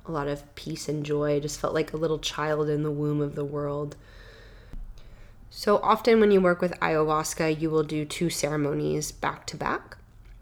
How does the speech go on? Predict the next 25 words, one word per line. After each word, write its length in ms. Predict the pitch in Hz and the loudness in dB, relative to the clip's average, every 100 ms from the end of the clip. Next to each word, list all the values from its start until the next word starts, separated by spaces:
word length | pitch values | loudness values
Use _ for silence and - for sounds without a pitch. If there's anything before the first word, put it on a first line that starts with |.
| - - - - - - | -20 -20 -20 -20 -20 -10
So 200 | - 175 | 2 4
we 100 | 170 | 4
had 160 | 180 | 2
a 40 | 175 | 0
second 420 | - 185 185 - | 0 -2 -2 -4
night, 280 | 156 156 - | -2 -4 -2
and 220 | 165 180 | 0 2
this 180 | 240 - | 2 4
one 220 | 277 262 | 4 6
was, 300 | 233 208 202 | 8 6 4
um, 480 | - 180 170 160 160 - - - - | 2 4 4 2 -2 -8 -20 -20 -8
really 400 | 175 185 180 175 | 2 6 8 6
subtle 380 | 170 156 151 151 | 4 0 0 -2
for 200 | - 151 | -4 -4
me. 340 | 151 156 156 - - - - - - - - - - | -4 -4 -6 -12 -20 -20 -20 -20 -20 -20 -20 -14 -4
I 100 | 165 | 0
remember 380 | 165 165 160 | 2 4 4
not 240 | 160 160 - | 4 2 2
much 340 | 160 151 - - - - | -2 -2 -8 -10 -20 -18
seemed 280 | - - 165 | -8 -2 0
to, 160 | 151 151 | 0 -4
quote 240 | - 160 | -2 -2
unquote, 300 | 160 151 156 | 0 -2 -4
happen. 600 | - - 143 143 151 151 - - - - - - - - - | -4 -2 -2 -2 -4 -6 -10 -18 -20 -18 -18 -20 -20 -12 -4
Um, 640 | 156 156 156 156 151 160 | -2 -2 -2 -4 -6 -10